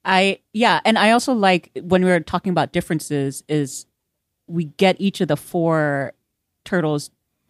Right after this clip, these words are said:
um, personalities and their interests. And, and they're very pro nerd, you know?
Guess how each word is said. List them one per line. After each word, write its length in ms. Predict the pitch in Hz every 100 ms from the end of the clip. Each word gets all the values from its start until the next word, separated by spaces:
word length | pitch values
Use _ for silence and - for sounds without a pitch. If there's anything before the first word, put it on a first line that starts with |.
| _
um, 480 | 160 151 135 127 98 -
personalities 720 | 185 - 147 143 - 151 151
and 120 | 139
their 100 | 139 -
interests. 440 | 151 - 208 - - - - -
And, 260 | 202 202 208
and 180 | 240 214
they're 160 | 247 349
very 320 | 196 254 349
pro 280 | - - 294
nerd, 480 | 202 226 165 131 -
you 140 | 160
know? 320 | 170 196 294